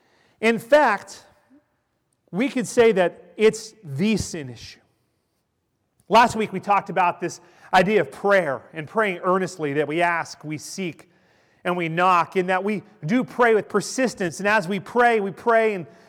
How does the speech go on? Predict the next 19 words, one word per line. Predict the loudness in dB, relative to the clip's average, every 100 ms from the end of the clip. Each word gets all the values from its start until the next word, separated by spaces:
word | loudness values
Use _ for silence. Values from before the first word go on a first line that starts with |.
| _ -6
keep | -6 -4
praying | -4 -2 -2
earnestly. | -2 -2 -4 -2 -2 0
But | -2 -2
in | -4 -2
that, | 0 -2 -2
there's | -4 -4
a |
catch, | -10 -10 -10 -10 -16 -20 _ _ _
that | 0 0 2
as | 2 2
we're | 0
praying, | -6 -2 -2 -2 -4
we're | -8
supposed | -8 -10 -6 -6
to | -6
be | -10
seeking | -10 -10 -6 -4 -4 -6
God. | -2 0 0